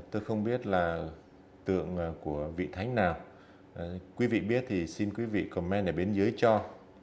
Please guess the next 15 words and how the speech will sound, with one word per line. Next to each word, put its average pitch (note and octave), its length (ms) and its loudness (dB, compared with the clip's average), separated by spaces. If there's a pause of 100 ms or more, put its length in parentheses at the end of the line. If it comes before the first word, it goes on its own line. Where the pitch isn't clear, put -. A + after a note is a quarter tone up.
(960)
Vâng, G#2+ 240 6 (380)
cái A2+ 140 -6
cổng D#2+ 300 8
chính, A#2+ 320 4 (680)
à, F#2 320 0
tôi A2 140 4
đã G2 140 8
bước C3 160 4
vào G2+ 140 6
phía G#2+ 160 -2
bên A2 200 2
trong. G#2+ 240 10 (880)
Và F2 440 6
đây G#2 240 4
là F#2 280 2